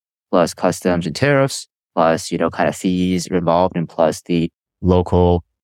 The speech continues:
uh, fulfillment and the, uh, local courier. So if you add all of that up, if you're using air freight, that typically is gonna be cheaper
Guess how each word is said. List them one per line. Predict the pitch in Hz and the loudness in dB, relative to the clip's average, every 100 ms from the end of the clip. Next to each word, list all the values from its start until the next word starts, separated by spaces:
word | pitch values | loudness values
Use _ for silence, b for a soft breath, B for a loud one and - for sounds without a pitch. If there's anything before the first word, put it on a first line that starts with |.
| _ _ | _ _
uh, | 87 82 80 | 0 2 2
fulfillment | 80 87 90 80 85 87 78 | 0 -6 -2 0 0 -4 -4
and | 85 80 78 76 | -4 -4 -4 -6
the, | 80 76 76 - | -6 -6 -4 -2
uh, | 78 | -2
local | 80 80 80 | -2 -4 -6
courier. | - 67 58 - - | -6 -6 -6 -6 -10
So | - 90 | -4 -2
if | 90 | 0
you | 90 | 2
add | 95 101 | 2 2
all | 80 87 131 | 2 4 2
of | 147 | 2
that | 160 - | 0 2
up, | 80 - _ _ _ _ _ _ _ _ _ _ | 0 0 _ _ _ _ _ _ _ _ _ _
if | 117 95 | -2 2
you're | 95 | 4
using | 101 90 - | 4 2 0
air | 95 139 | 2 2
freight, | 156 - 60 58 - - _ - | 0 -4 -2 -4 -8 -20 _ -2
that | 95 | 0
typically | 98 120 135 120 107 | 0 -2 2 4 4
is | 90 | 4
gonna | 98 90 | 0 0
be | 87 | -2
cheaper | 85 - 104 - | -2 -2 -2 -4